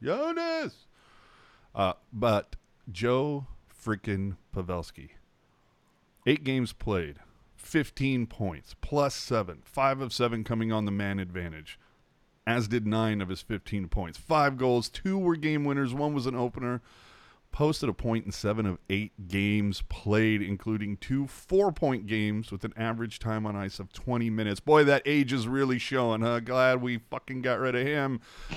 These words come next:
Uh, conversely, over ten games, E K sixty-five has three assists. Two of three coming in losses, leads the team, or I should say is actually tied on the team right now with a minus six.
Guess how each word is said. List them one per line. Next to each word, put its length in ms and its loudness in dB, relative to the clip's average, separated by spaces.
Uh, 340 8
conversely, 800 4
over 300 4
ten 560 2
games, 720 0
E 100 2
K 200 2
sixty-five 580 -2
has 220 0
three 260 -4
assists. 600 -4
Two 120 4
of 100 0
three 260 -4
coming 320 0
in 100 -2
losses, 480 0
leads 300 -4
the 80 -2
team, 440 -2
or 120 4
I 160 4
should 280 -4
say 220 -2
is 200 -2
actually 320 -4
tied 320 2
on 80 0
the 80 -2
team 260 -4
right 140 -4
now 160 -2
with 80 -2
a 60 -4
minus 320 -4
six. 400 -4